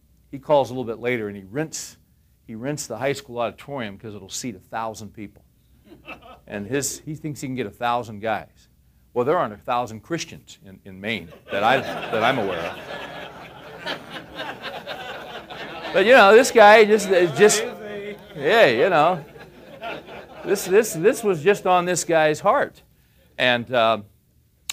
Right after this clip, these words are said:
so anyway, I, I show up there Friday, and, uh, took me a long time to get there. We, we were driving in. This is kinda give you a feel for this place. Uh, they got one restaurant, and they got a Subway that just went in.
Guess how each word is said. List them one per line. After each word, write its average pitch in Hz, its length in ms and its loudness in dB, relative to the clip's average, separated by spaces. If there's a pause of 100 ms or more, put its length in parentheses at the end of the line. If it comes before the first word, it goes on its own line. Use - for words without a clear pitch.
(920)
so 180 200 4
anyway, 175 340 8
I, 170 440 4
I 202 60 0
show - 220 -2
up 170 160 -2
there 147 180 0
Friday, 147 640 -2 (580)
and, 110 480 -4
uh, 98 300 -2 (220)
took 165 200 -10
me 135 60 -4
a 113 80 -4
long 147 260 -4
time 143 320 -4
to 110 60 -12
get 131 320 -8
there. 87 260 -12 (560)
We, 131 140 0
we 131 420 -4
were 131 140 -4
driving 147 560 2
in. 113 240 -6
This - 180 -14
is - 60 -18
kinda 127 240 -8
give 117 160 -6
you 98 100 -10
a 85 40 -18
feel 123 240 -6
for - 120 -16
this 85 140 -16
place. - 420 -14 (480)
Uh, 95 300 0 (420)
they 127 140 -2
got 107 160 0
one 156 220 -2
restaurant, 135 600 -2 (300)
and 107 100 -14
they 113 60 -8
got 113 160 -2
a - 60 -18
Subway 104 560 -4
that 78 100 -20
just 110 240 -18
went 104 160 -14
in. 82 140 -12